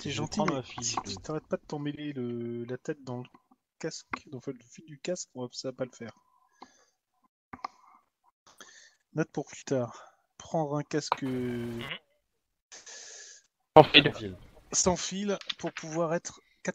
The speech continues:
Speaker 1: proof.
Speaker 3: <laughs> Ok. Bon. Après, euh, bah, on va reco-, on va continuer, euh,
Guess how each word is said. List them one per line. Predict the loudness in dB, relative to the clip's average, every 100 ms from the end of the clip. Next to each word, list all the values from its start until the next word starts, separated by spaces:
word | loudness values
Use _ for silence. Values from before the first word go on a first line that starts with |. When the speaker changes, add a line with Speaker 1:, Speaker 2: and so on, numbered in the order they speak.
| -8
Speaker 1:
proof. | -12 -8 -8 -10 -18 _ _ _ _ _ _ _ _ _ _ _ _ _ _ _ 0
Speaker 3:
<laughs> | 0 0 2 2 2 -2 -4 -6 -12 -12 _ _ _ -20 -20 -20 -20 -20 -20 -20 -20 -20 -20 -20 _ _ _ _ -2
Ok. | 2 2 0 2 2 0 -18 -20 -20 -20 -20 _ _ _ -20 _ _ _ _ _ _ -20 -6
Bon. | 6 6 6 -4 -14 -14 -14 -14 -14 -16 -20 -20 -18 -14 8
Après, | 12 12 12
euh, | 6 6 6
bah, | 2
on |
va | 4 4
reco-, | 2 -2
on | -2
va | -2
continuer, | 0 -2 -2 0 2 4
euh, | 4 4 4